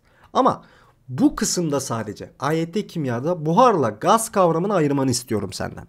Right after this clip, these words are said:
Tamam, sadece bu kısımda bunu yap. Bak,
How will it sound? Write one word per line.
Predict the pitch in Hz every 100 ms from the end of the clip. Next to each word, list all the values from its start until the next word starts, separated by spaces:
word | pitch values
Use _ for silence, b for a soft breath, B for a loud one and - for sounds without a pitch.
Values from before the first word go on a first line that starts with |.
| _ -
Tamam, | 240 165
sadece | 294 269 208 208
bu | -
kısımda | - 120 104
bunu | 107
yap. | 110 117 - B B B B
Bak, | 127 110